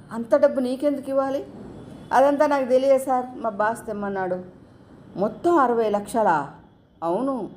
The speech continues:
ముందు నలభై ఇచ్చాడు కదా." "అంటే మొత్తం కోటి రూపాయలా?" "నాకు తెలుసు అంతే,"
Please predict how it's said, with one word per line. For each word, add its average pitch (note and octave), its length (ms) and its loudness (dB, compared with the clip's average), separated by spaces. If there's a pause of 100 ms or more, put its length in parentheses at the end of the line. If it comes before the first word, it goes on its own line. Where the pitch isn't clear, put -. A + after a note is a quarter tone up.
(120)
ముందు G#3 220 0
నలభై G#3 360 4
ఇచ్చాడు B3+ 320 0
కదా." F3+ 300 2 (480)
"అంటే C4 220 -8
మొత్తం C#4+ 360 -4 (120)
కోటి C4+ 220 4
రూపాయలా?" F#3+ 560 -2 (640)
"నాకు A#3 240 2
తెలుసు B3 280 -2
అంతే," B3 460 2